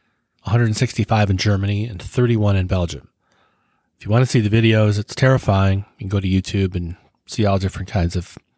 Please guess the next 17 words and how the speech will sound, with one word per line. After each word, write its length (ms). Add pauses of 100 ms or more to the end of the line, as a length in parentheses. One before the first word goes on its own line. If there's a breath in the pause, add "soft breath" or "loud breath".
(160)
homemade 360
films. 480 (720)
For 100
years, 380 (320 soft breath)
scientists 540
have 120
warned 280
climate 280
change 260
will 120
mean 180
more 200
flooding 340
in 80
Europe 340 (300)
and 80
elsewhere. 440